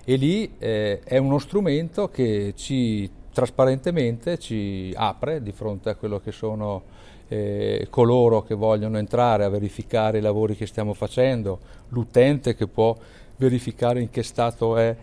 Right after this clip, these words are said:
il proprio alloggio, che tipi di conguagli sono in arrivo, che tipi di spese devono essere affrontate, e anche lì le imprese poi int-, dovranno interagire, perché con questo c'è anche un sistema di controllo che ci permette di essere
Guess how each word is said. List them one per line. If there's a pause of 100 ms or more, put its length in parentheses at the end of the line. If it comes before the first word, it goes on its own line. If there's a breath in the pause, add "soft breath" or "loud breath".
(360 loud breath)
il
proprio
alloggio,
che
tipi
di
conguagli
sono
in
arrivo,
che
tipi
di
spese
devono
essere
affrontate, (480 loud breath)
e
anche
lì
le
imprese
poi
int-,
dovranno
interagire,
perché
con
questo
c'è
anche
un
sistema
di
controllo
che
ci
permette
di
essere